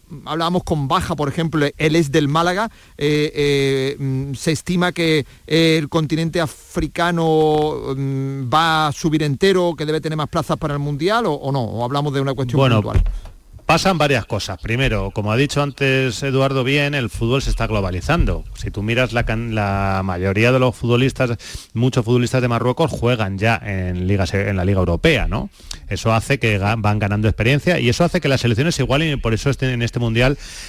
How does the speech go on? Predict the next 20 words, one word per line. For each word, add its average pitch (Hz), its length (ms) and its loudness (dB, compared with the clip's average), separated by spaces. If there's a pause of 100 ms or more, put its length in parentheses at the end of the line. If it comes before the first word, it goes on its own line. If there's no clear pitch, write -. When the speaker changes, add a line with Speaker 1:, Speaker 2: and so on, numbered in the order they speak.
(100)
Speaker 2:
está 117 220 2
habiendo 127 320 2
bastante 113 460 0
más 113 560 -2 (340)
sorpresas. 101 800 -2
Y 139 180 4
luego, 156 380 4
bueno, 147 260 -4
pues - 200 -8
esto 113 340 -4
es 139 80 0
una 147 220 0
competición 107 540 -2
corta, 185 600 0
son 117 320 -2
como 110 260 4
máximo 123 440 0
siete 131 260 -2
partidos 123 440 0
para 117 420 0